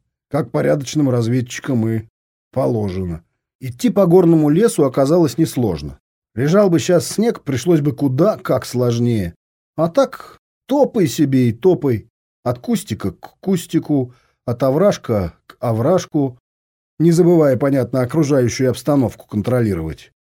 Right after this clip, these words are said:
День потихоньку клонился к закату. Зимнее солнце так и не показалось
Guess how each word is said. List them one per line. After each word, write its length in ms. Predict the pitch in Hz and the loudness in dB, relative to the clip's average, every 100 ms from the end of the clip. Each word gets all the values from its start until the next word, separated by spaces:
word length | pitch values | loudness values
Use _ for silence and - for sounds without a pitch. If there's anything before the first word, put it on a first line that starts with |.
| _ _ - | _ _ -4
День 300 | 139 247 175 | 2 2 2
потихоньку 580 | 143 143 185 196 175 | 0 2 4 4 2
клонился 540 | 131 135 120 143 120 127 | 2 2 2 2 0 -4
к 60 | |
закату. 680 | 110 135 - 117 98 - 82 - _ _ _ _ | -2 -2 0 -2 -2 -4 -12 -14 _ _ _ _
Зимнее 460 | 110 185 208 165 139 | -2 0 4 4 2
солнце 440 | - 190 190 143 | 0 0 0 -4
так 420 | 117 160 - - - | -2 -4 -4 -12 -4
и 100 | 147 | 0
не 120 | 135 | 0
показалось 840 | 120 120 131 110 110 104 98 - | 0 -2 -2 0 -2 -2 -6 -10